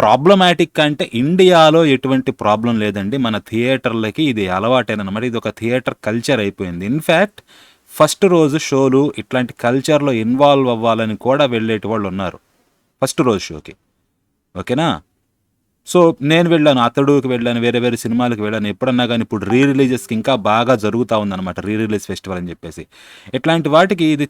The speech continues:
చాలా కామన్ సైట్ కొత్త సినిమాలకి, అంతకన్నా మించి రీ రిలీజ్కి అనమాట. Which is fine అండి, అందులో ప్రాబ్లమే లేదనమాట. ఇంకా సరదా సరదాగా కూడా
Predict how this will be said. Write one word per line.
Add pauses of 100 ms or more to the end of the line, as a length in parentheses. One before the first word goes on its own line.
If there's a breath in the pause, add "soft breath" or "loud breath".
చాలా (180)
కామన్
సైట్ (160)
కొత్త
సినిమాలకి,
అంతకన్నా
మించి
రీ
రిలీజ్కి
అనమాట. (140)
Which
is
fine
అండి,
అందులో (100)
ప్రాబ్లమే
లేదనమాట. (520 loud breath)
ఇంకా
సరదా
సరదాగా
కూడా